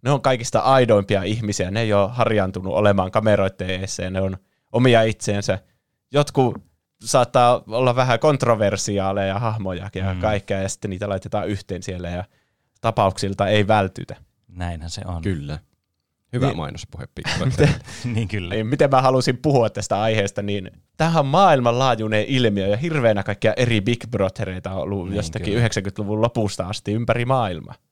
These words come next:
Speaker 3: Mm.
Speaker 1: Ja siellä sattuu ja tapahtuu kaikenlaista kameroiden edessä. Niin mä otin kaikista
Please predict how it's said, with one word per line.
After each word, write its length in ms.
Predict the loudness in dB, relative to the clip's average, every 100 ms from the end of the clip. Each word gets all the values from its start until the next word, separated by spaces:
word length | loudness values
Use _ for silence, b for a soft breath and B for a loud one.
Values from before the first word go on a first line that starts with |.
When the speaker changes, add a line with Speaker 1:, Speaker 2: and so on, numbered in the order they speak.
| _ -8
Speaker 3:
Mm. 220 | -6 -8 -14 _
Speaker 1:
Ja 60 | -2
siellä 220 | 0 2
sattuu 340 | 0 -2 0
ja 80 | -2
tapahtuu 440 | -2 -2 -2 -4 0
kaikenlaista 680 | 2 2 0 -2 -2 -4 -4
kameroiden 640 | -2 -2 -2 -4 -4 -4
edessä. 420 | -4 -6 -10 -14 _ _ _ _
Niin 220 | -4 0 4
mä 140 | 4
otin 200 | 4 2
kaikista 640 | 2 2 2 0 2 2